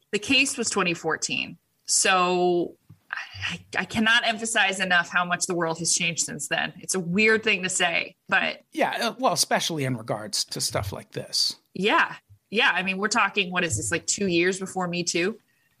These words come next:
Speaker 2: Yeah, two or three years. Me Too was, like,
Speaker 1: Mm-hmm.
Speaker 2: twenty seventeen-ish.
Speaker 1: Mm-hmm.
Speaker 2: So, yeah, the, the problem is this trial didn't happen in twenty seventeen or twenty eighteen.
Speaker 1: Nope.
Speaker 2: Happened in twenty fourteen, and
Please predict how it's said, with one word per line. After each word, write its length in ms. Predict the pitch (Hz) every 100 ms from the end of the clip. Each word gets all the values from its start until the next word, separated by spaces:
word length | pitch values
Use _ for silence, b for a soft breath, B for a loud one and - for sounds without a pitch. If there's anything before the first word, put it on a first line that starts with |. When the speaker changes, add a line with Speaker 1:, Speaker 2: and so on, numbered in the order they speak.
| - -
Speaker 2:
Yeah, 240 | 175 170
two 180 | 143 190
or 60 | 165
three 220 | 143 160
years. 280 | 131 131 -
Me 120 | 151
Too 180 | 139 147
was, 140 | 135
like, 120 | 135 135
Speaker 1:
Mm-hmm. 100 | 202
Speaker 2:
twenty 220 | 143 135
seventeen-ish. 1000 | - 151 147 - 175 170 180 - - - _ 98 - -
Speaker 1:
Mm-hmm. 280 | 190 202 208 _ _ _ -
Speaker 2:
So, 540 | - 180 147 147 - _ - -
yeah, 520 | - 170 185 156 117 123 170
the, 320 | 160 151 147
the 120 | 143
problem 480 | 135 196 220 180 151
is 360 | 143 139 135 - -
this 180 | 143
trial 320 | - 151 135 123
didn't 240 | 131 127
happen 540 | - 165 135 113 101 - _
in 140 | 147 127
twenty 280 | - 139 139
seventeen 720 | 143 139 - 208 - 175 151
or 40 | 139
twenty 400 | - 214 156 151
eighteen. 420 | 233 220 151 139
Speaker 1:
Nope. 80 | B B B
Speaker 2:
Happened 340 | - 180 180 165
in 100 | 147
twenty 280 | 208 175
fourteen, 640 | 143 202 202 202 170 143 139 B B B
and 480 | 170 165 160 156